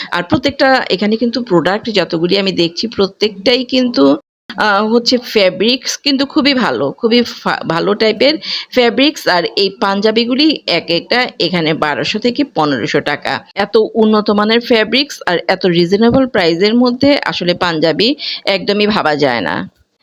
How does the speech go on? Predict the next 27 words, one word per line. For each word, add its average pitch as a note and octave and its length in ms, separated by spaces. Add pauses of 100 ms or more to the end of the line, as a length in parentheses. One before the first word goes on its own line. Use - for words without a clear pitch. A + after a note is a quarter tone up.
(240)
আরও G3 180
চলছে A#3+ 320
সেল, D3 440
যেহেতু G#3 460 (180)
ঈদ A3+ 260 (140)
শেষ, G#3+ 480 (480)
so A3+ 540
সেলের A3 460
মধ্যেই B3 320
কিন্তু C4+ 400
অনেক C#4+ 240
অনেক C#4+ 200
পাঞ্জাবি D#3+ 340
তারা B2 200
ছেড়ে D3+ 280
দিচ্ছে। A#2 480 (380)
মিরপুর G#3+ 520 (100)
এক F#3+ 440
মুক্ত G3 220
বাংলা E3+ 340
কমপ্লেক্স, E3 640
ঢাকা। D#3+ 520
এই F3+ 100
শপিং B3+ 400
মলটিতে C4 560
এই E3 220
দোতলায় E3 640